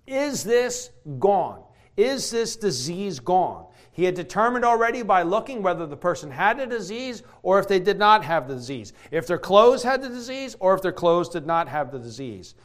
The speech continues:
Now the person has the disease. They're outside the camp. They're cut off in ma-, in many ways from the children of Israel, from life within Israel. They're outside the camp.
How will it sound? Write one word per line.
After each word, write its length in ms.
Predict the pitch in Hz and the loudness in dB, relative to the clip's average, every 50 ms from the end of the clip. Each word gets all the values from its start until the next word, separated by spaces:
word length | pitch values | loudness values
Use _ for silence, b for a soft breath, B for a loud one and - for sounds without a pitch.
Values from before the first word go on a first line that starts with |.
| B B B B | B B B B
Now 220 | B 214 220 208 208 | B 4 4 4 6
the 100 | 220 214 | 4 0
person 440 | - - 226 226 226 220 226 208 170 | 2 4 4 4 4 2 -2 -6 -4
has 300 | 175 208 214 214 170 156 | 0 2 2 2 2 -2
the 80 | 190 | -6
disease. 440 | 190 202 180 143 208 202 160 - B B B B | -6 -6 -6 -6 -6 -6 -8 -8 B B B B
They're 220 | 170 175 185 185 185 | 0 2 4 6 6
outside 600 | 190 208 226 220 - - 214 208 202 214 208 202 | 4 4 2 0 -6 -2 0 2 2 2 0 -4
the 80 | 208 | -6
camp. 480 | - - - 226 233 202 147 110 - - _ _ _ _ _ _ _ _ b b b b | -8 -6 -8 -8 -8 -8 -10 -10 -14 -20 _ _ _ _ _ _ _ _ b b b b
They're 120 | 160 170 165 | -2 -2 -2
cut 360 | - - - 208 220 214 226 | -2 -2 4 8 8 8 8
off 420 | 233 240 233 214 180 - - - | 8 8 8 8 6 4 -2 -4
in 160 | 180 175 170 | -4 -2 -2
ma-, 160 | 175 185 185 - | -2 -4 -4 -4
in 220 | 196 185 180 170 | -4 -4 -2 -2
many 260 | 175 190 202 214 233 220 | -2 -2 -2 -2 -4 -2
ways 400 | 190 165 160 160 165 165 156 - | -2 -2 -2 -2 -2 -4 -6 -8
from 240 | - - 170 165 | -2 -2 0 0
the 80 | 170 170 | 0 -4
children 440 | 175 - - 180 175 165 175 170 165 | -6 -4 -2 -2 0 0 -2 -4 -4
of 100 | 165 185 | -2 -2
Israel, 400 | 190 180 143 160 147 131 - B B B B | -2 -2 -2 -4 -4 -4 -4 B B B B
from 260 | - - 190 175 170 | -4 -2 -2 -2 0
life 580 | 156 151 156 170 185 196 214 233 233 - - | -2 0 4 8 8 8 8 8 4 -2 0
within 300 | 214 220 196 202 208 202 | 0 0 2 2 0 0
Israel. 580 | 202 208 208 196 - 175 160 151 131 127 - B B B B | 2 0 -2 -2 -2 -4 -2 -2 -4 -4 -6 B B B B
They're 280 | 160 160 170 - - 175 | 0 0 0 2 6 8
outside 540 | 190 208 214 - - - 202 190 185 185 185 | 8 8 8 6 2 2 4 4 4 4 0
the 60 | 180 | -6
camp. 380 | - - 175 180 156 135 - | -8 -8 -6 -6 -6 -8 -10